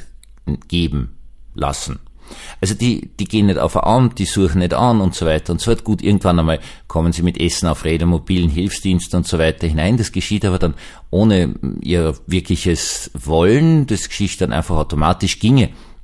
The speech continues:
dann auch nicht mehr anders. Aber die schämen sich, sich von irgendwem ein Geld zu holen. Ja, die sind aus einer anderen Zeit. Wir haben heute die Zeit, hören Sie sich auch nochmal vielleicht den gestrigen Podcast an.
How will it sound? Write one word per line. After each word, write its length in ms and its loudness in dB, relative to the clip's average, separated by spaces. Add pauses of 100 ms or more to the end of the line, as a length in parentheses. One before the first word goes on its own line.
dann 160 0
auch 160 -2
nicht 220 2
mehr 140 -4
anders. 280 0 (360)
Aber 160 0
die 280 0 (160)
schämen 640 2
sich, 580 -4
sich 300 -4
von 180 -2
irgendwem 600 -2 (100)
ein 100 -6
Geld 300 -4
zu 220 -6
holen. 280 -12 (1700)
Ja, 200 2
die 180 4
sind 280 2
aus 140 2
einer 180 2
anderen 360 2
Zeit. 560 -4 (540)
Wir 420 4
haben 340 4
heute 280 2
die 140 -6
Zeit, 360 0
hören 140 4
Sie 120 -8
sich 120 -2
auch 100 -4
nochmal 300 2
vielleicht 240 -2
den 80 0
gestrigen 420 -2
Podcast 640 -4
an. 360 0